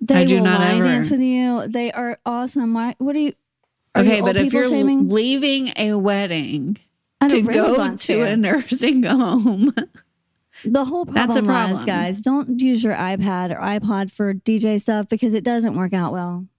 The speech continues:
Speaker 2: Yeah, maybe.
Speaker 1: Imagine if my playlist played
Speaker 2: Oh, God.
Speaker 1: for a wedding.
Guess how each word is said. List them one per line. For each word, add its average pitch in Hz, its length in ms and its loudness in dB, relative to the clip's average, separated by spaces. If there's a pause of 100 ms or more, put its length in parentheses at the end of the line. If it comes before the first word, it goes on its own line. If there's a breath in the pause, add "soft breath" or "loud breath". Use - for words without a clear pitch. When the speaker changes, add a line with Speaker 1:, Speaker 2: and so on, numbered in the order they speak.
(380)
Speaker 2:
Yeah, 170 260 4
maybe. 175 160 4
Speaker 1:
Imagine 262 360 4
if 214 120 2
my 196 160 -2
playlist 165 400 -6
played 151 260 -8 (540)
Speaker 2:
Oh, 202 160 -4
God. 165 580 -4 (220)
Speaker 1:
for - 100 -10
a 165 60 -6
wedding. 160 400 -6